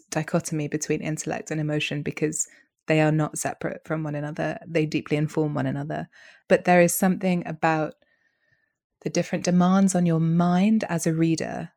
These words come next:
to kind of highly stylized writing that is playful and doing something with sound, or, or even actually, I mean, I found there's a couple of books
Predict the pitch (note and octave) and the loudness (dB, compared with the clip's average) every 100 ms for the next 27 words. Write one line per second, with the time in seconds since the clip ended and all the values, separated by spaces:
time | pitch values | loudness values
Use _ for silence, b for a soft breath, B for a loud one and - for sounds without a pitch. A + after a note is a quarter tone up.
0 | _ - E3 D3 D3 - D3+ C#3+ - D3+ | _ -6 0 0 0 0 0 0 -2 0
1 | D3+ D3 D#3+ D3 D3 C#3 C#3 C3+ - - | 2 0 0 0 -2 -2 -2 -2 -4 -6
2 | C#3+ - - - C#3+ C#3 C3 D3 - - | -6 -8 -8 -4 -2 0 -2 -2 -4 -6
3 | _ - G#3 G3 F#3+ E3+ D#3 D3 - D3+ | _ 4 6 6 6 6 6 4 0 0
4 | D3+ D3 - E3+ E3+ E3 - D#3 - D3+ | 0 -2 -4 -2 0 0 -4 -6 -4 -4
5 | D#3 C#3+ D3+ - G3 F#3 E3 D#3 D3+ E3 | -4 -6 -6 -2 0 2 0 0 0 0
6 | D#3 - _ _ - G3+ C4 D#4 A#3+ F3+ | -2 -4 _ _ 6 10 10 10 6 4
7 | - F3+ F3 F3+ F#3 G3 F3 - - - | 0 2 2 2 2 2 2 -2 -6 0
8 | A3+ - F#3 - - | 0 2 0 0 -4